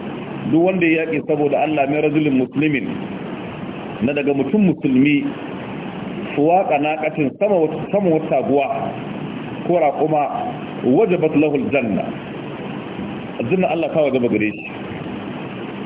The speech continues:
"Wa man juriha jurhan fi sabilillah," duk wanda aka wa rauni fi sabilillah, "aw nukiba nakbatan," ko aka,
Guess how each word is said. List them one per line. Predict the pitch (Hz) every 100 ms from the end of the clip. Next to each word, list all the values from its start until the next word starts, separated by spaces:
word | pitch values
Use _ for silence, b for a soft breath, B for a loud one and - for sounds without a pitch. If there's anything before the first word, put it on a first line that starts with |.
| - -
"Wa | 117
man | 139 156 143
juriha | 208 233 175 156
jurhan | 170 190 156 147
fi | 170 170
sabilillah," | 143 147 135 135 131 123
duk | 175
wanda | 214 208
aka | 170 190
wa | 165 147
rauni | 139 139 139 160
fi | 151 190
sabilillah, | 151 135 139 123 120 113 - - - - - - - - - - - - - - -
"aw | 127 156
nukiba | 165 214 233 180 180 156
nakbatan," | 156 202 175 143 160 139 98 - - - - - - - - - - - - - - -
ko | 202
aka, | 220 233 226